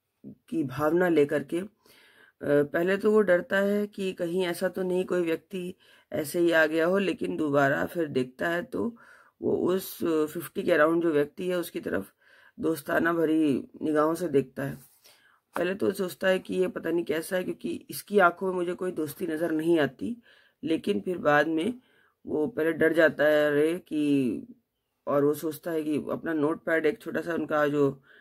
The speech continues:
कंप्यूटर टाइप का होता है नोटपैड, उसको पुश करता है, अंदर की तरफ डालता है और एक पेंसिल होती है उसके काउंटर के अराउंड, उसको भी अंदर की तरफ डालता है, मतलब कि सोचता है मैं बंद कर दूंगा शॉप। लेकिन जो उसकी अनफ्रेंडली रे-, फेस होता है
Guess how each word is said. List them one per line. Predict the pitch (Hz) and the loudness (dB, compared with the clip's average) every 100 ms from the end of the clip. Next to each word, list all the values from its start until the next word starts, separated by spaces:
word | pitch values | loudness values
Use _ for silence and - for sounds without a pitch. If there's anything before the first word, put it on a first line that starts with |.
| _ _ - | _ _ -10
कंप्यूटर | 135 - 160 170 | -8 -4 0 2
टाइप | 156 156 - | 4 2 0
का | |
होता | 160 143 156 | 0 2 0
है | 151 | 2
नोटपैड, | 143 135 - 160 185 | 2 2 -2 -4 -4
उसको | 170 - 185 226 - _ _ _ _ _ _ _ - | -6 -6 -6 -6 -12 _ _ _ _ _ _ _ -6
पुश | 185 - | -4 -2
करता | 160 143 147 | -2 2 2
है, | |
अंदर | 151 156 | 2 2
की | 151 | 0
तरफ | 151 | 0
डालता | 147 135 123 - | 2 2 2 0
है | 87 | 0
और | 170 | 0
एक | 175 - | -2 0
पेंसिल | 143 147 196 185 | 0 0 -2 -2
होती | 151 - | -2 -2
है | 151 | -6
उसके | 151 175 | -6 -10
काउंटर | - - 147 143 156 | -10 -6 -6 -4 -4
के | 147 | 0
अराउंड, | 135 135 196 95 _ _ _ _ | 2 2 0 -6 _ _ _ _
उसको | - - | -12 -4
भी | 165 | 0
अंदर | 151 151 | 2 2
की | 147 | 2
तरफ | 147 147 | 2 2
डालता | 135 131 123 147 | 2 2 2 0
है, | 165 | 0
मतलब | 139 160 156 - - | -2 -6 -6 -14 -14
कि | |
सोचता | 151 156 139 170 | -8 -8 -6 -4
है | |
मैं | 165 | -2
बंद | 151 147 | 0 0
कर | 151 139 | 0 0
दूंगा | 143 139 | 2 0
शॉप। | 139 - - _ _ - _ _ - | 0 -6 -14 _ _ -20 _ _ -6
लेकिन | - 220 247 220 202 165 62 64 | -4 2 4 4 2 -2 -4 -6
जो | 160 185 196 | -2 0 0
उसकी | 190 202 | -2 -2
अनफ्रेंडली | 175 196 - 190 190 190 | 0 0 -2 -4 0 0
रे-, | 170 151 127 101 80 82 120 | 0 -2 -4 -4 -4 -4 -6
फेस | - 175 196 190 | -2 0 0 0
होता | 156 160 | -2 -2
है | 160 165 | -2 0